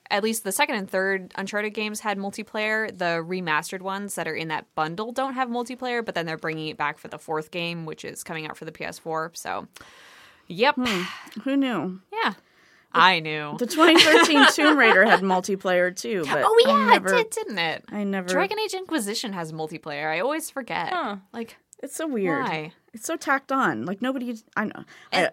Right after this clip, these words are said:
Speaker 2: I, obviously somebody plays it,
Speaker 1: and it
Speaker 2: but
Speaker 1: must take so much, like, testing to get the servers and everything
Speaker 2: Yeah.
Speaker 1: working. Like, why, why bother?
Speaker 2: Yeah.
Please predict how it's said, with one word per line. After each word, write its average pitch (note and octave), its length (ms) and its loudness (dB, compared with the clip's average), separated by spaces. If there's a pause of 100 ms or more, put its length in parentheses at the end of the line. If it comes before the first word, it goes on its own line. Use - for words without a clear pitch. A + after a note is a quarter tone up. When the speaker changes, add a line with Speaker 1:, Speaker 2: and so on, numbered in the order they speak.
Speaker 2:
I, G3 200 10
obviously A3+ 340 2
somebody G#3 440 2
plays C3+ 320 -6
it, A#3 60 2
Speaker 1:
and C4+ 80 0
it C#4+ 40 -2
Speaker 2:
but G#3 120 8
Speaker 1:
must A4 160 0
take G4 140 -2
so D4 200 -2
much, C4 180 -2
like, A3 200 -4
testing A3 580 -4
to G#3 80 -12
get - 140 -8
the - 80 -10
servers D#4 500 -4
and C#4+ 80 -4
everything C#4+ 380 -2
Speaker 2:
Yeah. C#4 320 2
Speaker 1:
working. F#3+ 120 0
Like, A3+ 280 -6
why, B3+ 460 -6
why A#3 160 -10
bother? F#3+ 440 -8 (140)
Speaker 2:
Yeah. E3 420 -4